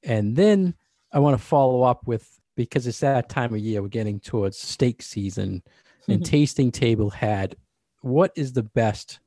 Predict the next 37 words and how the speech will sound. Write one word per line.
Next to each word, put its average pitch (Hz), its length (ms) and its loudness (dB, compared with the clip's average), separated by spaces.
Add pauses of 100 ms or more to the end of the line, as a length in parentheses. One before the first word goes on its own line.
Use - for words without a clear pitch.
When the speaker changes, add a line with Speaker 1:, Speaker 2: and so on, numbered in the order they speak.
Speaker 1:
wine 101 520 0
with 98 120 -10
steak? - 480 -2
And 113 80 -2
I 113 60 2
think 151 280 0
they 143 140 6
were 139 120 6
related. 131 600 2 (400)
And 123 240 0
I 123 60 2
wanna 165 240 2
start 135 360 -2
with 131 180 -4
food 143 320 0
friendly. 92 340 -10
We 131 120 -2
hear 165 280 2
this - 420 -2 (360)
term 123 320 0 (100)
all 131 240 6
the 113 100 -2
time, 104 300 -4
Kim. 107 200 -4
I 127 220 2 (100)
probably 123 360 0
abuse 120 460 -2
it 113 180 -2 (180)
too 180 160 2
many 110 280 2
times. 95 680 -6 (540)
And 123 120 2
I 139 80 4
wanted 160 280 0
to 139 60 -2
get 131 320 2 (240)
your 135 720 4